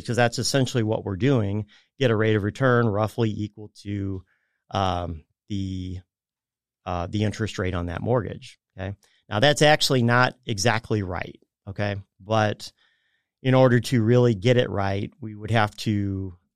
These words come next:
uh, incorpor-, incorporate tax deductions, potential tax deductions that you have in there. And then you would also need to factor in the inflation effect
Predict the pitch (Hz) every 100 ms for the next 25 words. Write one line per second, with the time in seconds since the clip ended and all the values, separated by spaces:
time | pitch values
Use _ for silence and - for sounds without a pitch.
0 | _ 92 85 92 90 - _ _ _ -
1 | 110 - 117 - _ 110 - 123 113 104
2 | 104 104 104 - 117 110 - 101 95 -
3 | 92 107 - _ _ _ _ 110 - 135
4 | 127 110 110 95 117 95 90 98 87 -
5 | 92 90 92 90 85 85 - _ _ _
6 | _ 117 120 113 113 113 117 117 - 113
7 | 104 101 101 90 - 107 110 113 101 -
8 | 107 101 101 98 95 - _ _ _ -
9 | 101 - 113 104 101 101 98 101 101 -
10 | 110 104 113 98 87 - 95 _